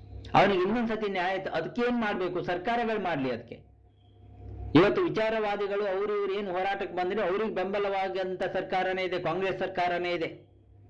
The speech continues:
ಸಿದ್ದರಾಮಯ್ಯ ಅವರು ಆ ರೀತಿ ಕನ್ವಿನ್ಸ್ ಆಗೋರಲ್ಲ. ಅವರು, ಅವ್ರು ಏನಾದ್ರು ಇದ್ದಿದ್ರೆ ಅವ್ರು ಇಷ್ಟೊತ್ತಿಗೆ ತನಿಖೆ ಕೊಟ್ಬಿಡುವಂಥವ್ರು. ಏನ್ ಮುಂದ್ ಬೇಕಾದ್ರೂ ತನಿಖೆ ಕೊಡ್ಲಿ, ಹೊಸ ರೀತಿ ನ್ಯಾಯಾಂಗ ತನಿಖೆ ಬೇಕಾದ್ರೂ ಮಾಡ್ಲಿ,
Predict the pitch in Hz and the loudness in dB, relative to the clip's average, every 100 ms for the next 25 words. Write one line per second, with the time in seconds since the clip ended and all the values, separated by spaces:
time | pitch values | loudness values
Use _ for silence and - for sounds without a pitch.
0 | - - - 185 208 202 202 196 190 190 | -20 -2 6 6 6 2 0 0 0 0
1 | 208 160 170 190 190 180 175 190 165 185 | 0 0 0 0 -2 -2 -2 -2 -2 0
2 | 180 175 165 165 160 127 - - _ _ | 0 0 0 0 0 -2 -4 -16 _ _
3 | - - - 139 180 185 180 170 202 196 | -20 -20 -2 4 6 6 2 2 0 0
4 | 180 180 196 208 190 175 - 190 185 180 | 0 0 0 0 0 -2 -2 -2 0 0
5 | 165 156 170 185 196 190 165 175 185 175 | 0 0 -2 -2 -2 -2 -2 0 0 2
6 | 156 135 104 - - - - - - - | 0 -2 -4 -8 -20 -20 -20 -20 -12 4
7 | 175 170 196 240 220 220 220 214 196 202 | 6 6 4 2 2 0 0 0 0 -2
8 | 208 - 190 151 143 185 196 196 190 185 | -2 0 0 0 0 0 -2 0 0 0
9 | 180 156 180 208 202 185 185 185 175 175 | 0 0 0 0 0 0 -2 -2 -2 0
10 | 175 175 165 160 123 | 0 0 0 0 -2